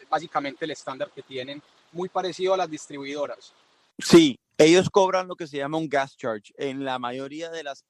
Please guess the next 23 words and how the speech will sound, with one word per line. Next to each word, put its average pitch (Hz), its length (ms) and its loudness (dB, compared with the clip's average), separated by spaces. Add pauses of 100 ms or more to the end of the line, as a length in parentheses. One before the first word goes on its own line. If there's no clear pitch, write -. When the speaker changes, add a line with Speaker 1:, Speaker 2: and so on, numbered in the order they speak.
(120)
Speaker 2:
aplicaciones 127 840 -8
populares, 131 920 -4 (440)
Laura, 127 420 -2 (380)
te 135 160 -12 (100)
co-, 131 160 -16 (100)
te 123 120 -10
cobran 131 320 -2
lo 147 80 4
que 131 100 -2
es 123 140 -4
un 151 100 -2
gas 127 300 2
charge, 107 400 -6 (360)
que 120 140 -4
es - 180 -10 (100)
el 131 280 -6
costo 165 640 0 (300)
de 127 240 0
crear, 131 760 0 (920)
eh, 131 240 0
la 120 200 -2
transacción, 120 920 0 (160)
porque 110 400 -6